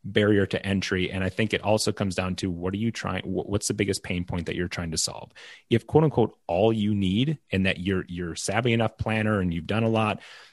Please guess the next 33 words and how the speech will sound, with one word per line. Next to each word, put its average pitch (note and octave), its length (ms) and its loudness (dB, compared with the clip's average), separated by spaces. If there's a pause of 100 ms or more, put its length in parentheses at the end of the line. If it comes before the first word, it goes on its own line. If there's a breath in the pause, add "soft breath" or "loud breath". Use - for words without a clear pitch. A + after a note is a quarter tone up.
(140 loud breath)
and G#2 120 0
all A2+ 220 4
you A2+ 160 4
need A2+ 300 6
is, F2 360 2 (800 loud breath)
you E2 140 -6
know, D#2 160 -6
some, D#2+ 380 -4 (100)
some - 200 -4
term E3 280 6
insurance, D2+ 560 2
or E2 200 0
you D2+ 140 -2
need C3+ 140 6
to A2 60 2
set B2 180 0
up - 80 -2
a - 40 -2
five A#2 260 0
twenty-nine A2 440 2
for G2+ 140 -2
your F#2 100 2
kid's F#2+ 320 -2
college E2 400 -4
or, E2+ 80 -2
or G2 180 0
something A#2 640 2
in G2+ 160 -2
more G2 180 4
of F2 60 2
a F2+ 100 2
transactional G#2 1080 -2
nature, C#3+ 500 0